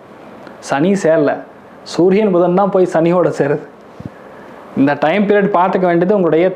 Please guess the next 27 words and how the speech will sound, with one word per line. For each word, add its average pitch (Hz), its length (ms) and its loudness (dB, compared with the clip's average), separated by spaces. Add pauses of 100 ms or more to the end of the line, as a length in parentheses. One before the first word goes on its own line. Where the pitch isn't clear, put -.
தலை, 165 240 0 (1160)
உங்களுக்கு 139 480 0
ஆனா 185 120 0 (120)
தலைவலி 180 480 2
வர்றது, 147 260 2 (140)
கண் 185 220 0
உபாதைகள் 165 500 0
கொடுக்கறது, 139 400 0
இந்த 143 160 0
மாதிரி 160 220 2
விஷயங்கள்லாம் 143 480 0
இருக்கும். 147 220 -2 (680)
சில 143 160 0
பேருக்கு 170 240 0
கண்ணாடி 175 280 0 (120)
மாத்துவீங்க. 147 400 0 (480)
சில 151 180 2
பேர் 208 140 2 (100)
வந்து 180 180 0 (220)
மெயினா 175 320 0
கும்ப 196 300 0
ராசி, 196 280 0 (140)
துலாம் 196 340 2
ராசி, 185 260 0 (120)
மிதுன 196 260 0
ராசி 190 300 0
நண்பர்கள் 170 340 0